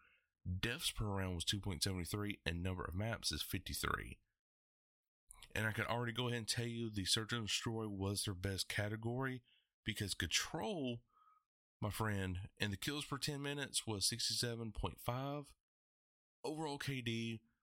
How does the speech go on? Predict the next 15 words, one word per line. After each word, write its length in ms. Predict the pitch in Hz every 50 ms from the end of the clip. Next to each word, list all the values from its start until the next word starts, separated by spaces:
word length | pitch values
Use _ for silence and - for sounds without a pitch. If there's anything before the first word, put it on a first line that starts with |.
| _ _ -
was 200 | 104 107 101 -
a 220 | - 101 98 92 92
zero 300 | 90 95 107 117 117 113
point 320 | 110 - - 107 98 -
nine 200 | 92 95 95 92 87 80 82
one. 420 | 87 107 123 135 139 135 139 135 123 - _ _ _ _ _ _ _ -
Engagements 800 | - 85 98 101 113 110 101 107 113 104 - - - - - - _ _ _ _ _ _ _ -
per 140 | - 156 147
ten 240 | 135 - 143 135 127
minutes 360 | 123 120 120 117 - - -
was 220 | - 92 87 - -
one 220 | - 107 110 110
forty-one 400 | 101 - 107 107 101 95 98 90
point 220 | 85 - 85 - -
six, 520 | - - - 117 117 - - - - -